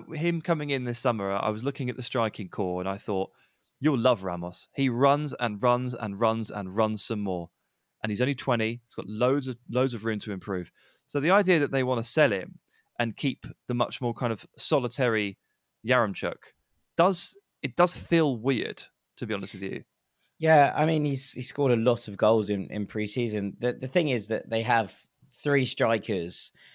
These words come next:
Speaker 2: Well, I mean, I don't know how much of this is, is, is, you know, the fact that the, there is money on the table by all accounts.
Speaker 1: Yeah.
Speaker 2: Or, uh, for,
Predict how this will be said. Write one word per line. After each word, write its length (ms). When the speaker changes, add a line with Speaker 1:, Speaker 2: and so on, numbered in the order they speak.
Speaker 2:
Well, 300
I 40
mean, 180
I 80
don't 140
know 40
how 160
much 240
of 60
this 180
is, 300
is, 240
is, 200
you 80
know, 100
the 80
fact 320
that 180
the, 440
there 140
is 140
money 340
on 120
the 60
table 520
by 160
all 160
accounts. 560
Speaker 1:
Yeah. 180
Speaker 2:
Or, 160
uh, 160
for, 720